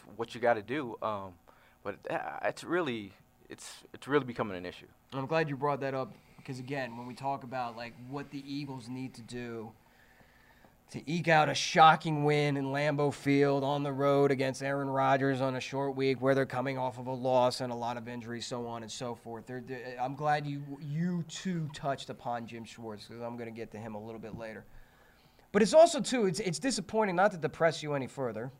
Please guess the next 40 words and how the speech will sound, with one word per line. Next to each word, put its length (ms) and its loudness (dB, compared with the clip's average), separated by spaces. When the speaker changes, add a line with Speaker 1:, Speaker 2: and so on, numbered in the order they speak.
Speaker 2:
Eagles 320 -12
fans. 340 -10
But 140 8
a-, 180 2
again, 340 10
I 60 8
can't 340 2
help 240 6
but 160 -4
go 180 6
back 420 4
to 280 -4
three 340 -4
weeks 340 -4
ago 260 2
when 180 0
the 100 -2
expectations 840 -2
for 120 -6
this 160 -6
team 260 -6
were 60 -4
just, 300 -6
the, 240 -4
the 200 2
expectations 640 0
I 80 0
think 200 -8
that 140 -4
we 160 -4
all 340 2
had 380 -8
and 160 0
all 320 8
shared, 520 -6
uh, 60 2
uh, 20 2
uh, 180 2
have 140 2
just 300 2